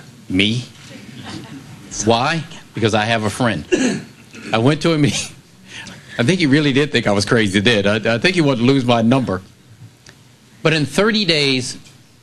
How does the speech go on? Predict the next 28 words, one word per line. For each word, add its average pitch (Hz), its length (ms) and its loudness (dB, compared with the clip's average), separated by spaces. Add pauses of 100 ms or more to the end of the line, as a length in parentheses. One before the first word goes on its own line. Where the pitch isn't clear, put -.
(260)
we 165 400 2 (180)
passed 151 380 -2
a 151 40 0
bill 104 440 2 (540)
that 113 140 0
radically 160 680 0
changed 123 800 0
education 127 600 0
in 90 80 -4
Prince 123 260 0
George's 104 320 0
County. 80 320 -4 (260)
Radically 120 600 0
changed 80 400 -4
it. 73 100 -16 (1160)
We 143 160 6
were 143 100 2
able 175 280 2
to 180 100 0
get 160 140 4
a 120 40 0
superintendent 180 920 0 (220)
that 107 240 0
grew 147 300 4
up 180 140 -2
here, 127 320 2 (280)
educated 147 500 0
here, 110 300 0